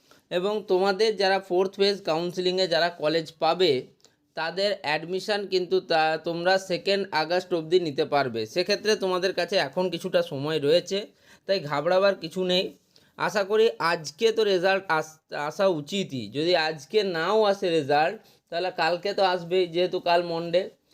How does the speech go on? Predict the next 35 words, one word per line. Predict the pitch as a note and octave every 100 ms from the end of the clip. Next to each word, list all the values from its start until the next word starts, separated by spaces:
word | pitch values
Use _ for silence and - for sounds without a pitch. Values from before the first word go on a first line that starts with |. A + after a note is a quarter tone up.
| _ _ -
But | G#3+
বেশিরভাগ | F#3+ F#3+ G#3 G#3+ A3+
ক্ষেত্রে | A#3 A3+ G#3+ G#3+
স্টেট | G#3+ G3 F#3+
কাউন্সিলের | G3 G3+ G#3 G#3 G#3+ G3+
এই | F#3+ A3
জিনিসগুলোকে | F#3 G#3 F#3 F3+ G3+ G3+
খুব | G3+ G3+
একটা | G#3 G#3
ভালো | F3 C#3+ D3+ F#3
চোখে | G3 G3
দেখছে | F#3+ E3 D#3+ G3
না | F#3+ F#3+
স্টুডেন্টরা, | F#3+ E3 E3+ F3 F3+ F#3
এমনকি | E3 F3 E3+
আমিও | E3 E3+ F#3
দেখছি | E3 D#3+ - C#3
না। | G#2 G2+ _ - - _
তার | G3+ G3+
কারণ | F#3+ F#3 G#3+ G#3
দেখো, | G3+ G#3+
যেদিন | F3+ E3 E3+ G#3
তোমরা | G3 F#3+ G3
রেজাল্ট | F#3 D#3+ F#3 G3
পাবলিশ | F#3+ E3 F3+ F#3
করবে | - F3 F#3
বলেছো, | F#3 F#3 F#3
তোমরা | F3 E3+ F3+
তো | F#3+
এই | F#3+
ক্যালেন্ডারটা | F3+ D#3 F3 F#3 F3+ F#3
তৈরি | F3 F3+ G3+
করেছো | F#3+ F#3 E3+ C3+
সবাই | D3+ E3
মিলে, | D#3 C#3 A2